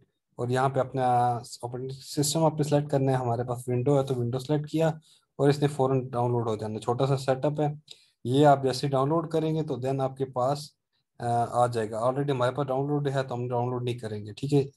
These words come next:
ये आपके पास ये file आ जाएगी, इसमें फिफ्टी एम बी, फिफ्टी एम बी का है almost setup है,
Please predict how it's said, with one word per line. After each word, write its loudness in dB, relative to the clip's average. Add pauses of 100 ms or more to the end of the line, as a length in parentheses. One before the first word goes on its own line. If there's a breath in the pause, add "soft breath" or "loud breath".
ये 2
आपके 4
पास -2
ये 2
file 4
आ 8
जाएगी, 0 (460 soft breath)
इसमें 2
फिफ्टी 0
एम 2
बी, 4
फिफ्टी -4
एम 2
बी 2
का 2
है 2
almost -2
setup -2
है, 2